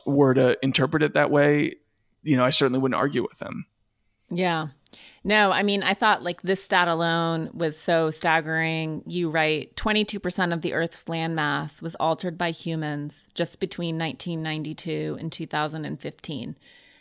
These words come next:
Speaker 2: Ninety-six percent of the world's mammals by weight are not humans,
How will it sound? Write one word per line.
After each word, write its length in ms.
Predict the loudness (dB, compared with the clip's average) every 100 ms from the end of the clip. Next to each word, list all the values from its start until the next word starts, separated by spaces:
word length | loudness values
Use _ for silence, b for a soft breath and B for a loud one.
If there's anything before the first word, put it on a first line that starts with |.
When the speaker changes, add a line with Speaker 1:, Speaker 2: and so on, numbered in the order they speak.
| b
Speaker 2:
Ninety-six 640 | -4 -2 -2 -2 -2 -4 -6
percent 320 | -6 -4 -4
of 80 | -6
the 80 |
world's 320 | -4 -4 -4 -4
mammals 480 | -4 -4 -6 -8
by 220 | -4 -2 0
weight 460 | -2 -4 -8 -14 -20 _
are 120 | -4
not 340 | 0 0 0 -4
humans, 580 | -8 -6 -6 -8 -12